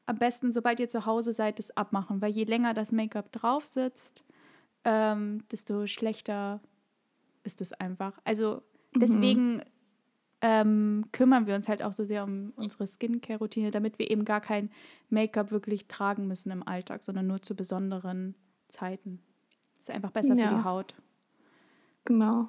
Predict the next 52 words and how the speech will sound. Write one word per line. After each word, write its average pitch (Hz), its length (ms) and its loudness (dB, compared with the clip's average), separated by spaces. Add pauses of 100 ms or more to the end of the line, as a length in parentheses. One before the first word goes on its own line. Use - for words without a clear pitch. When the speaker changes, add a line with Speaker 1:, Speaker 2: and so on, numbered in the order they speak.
(160)
Speaker 2:
Ich 226 160 2
weiß 226 220 4
nur, 233 180 4 (540)
bei 214 120 6
dem 202 160 4
Pinsel, 220 300 6
also 202 160 4
ich - 100 -4
benutze 208 280 4
momentan 196 340 6
gar 202 120 2
keinen 202 260 2
Pinsel 208 300 4
oder 180 220 2
so, 190 240 -2
aber 190 180 2
Speaker 1:
Ja. 269 140 -4 (120)
Speaker 2:
ich - 180 -4
war 196 140 2
immer 190 240 2
so, 214 400 2 (220)
ich - 120 2
war 202 100 2
zu - 160 -6
faul, 202 440 0
das 190 180 0
Zeug 208 260 0
zu - 220 0
Speaker 1:
Ja. 226 140 2
Speaker 2:
waschen 226 320 2
und 190 120 2
alles. 196 280 4
Es 214 120 4
war 220 140 6
so 220 140 4
Speaker 1:
Ist 220 120 -2
echt 277 320 2
Speaker 2:
ekelhaft. 254 400 2
Speaker 1:
eklig. 247 500 2
Und 233 100 2
wenn 262 80 6
man 254 100 8
das 247 160 4
dann 240 200 6
wäscht, 262 260 2
ist 254 120 2
man 247 120 6
Speaker 2:
Ja. 220 40 4
Speaker 1:
so, 233 180 2 (460)
ugh. 262 1120 2
Speaker 2:
Äh, - 220 2
ja. - 120 2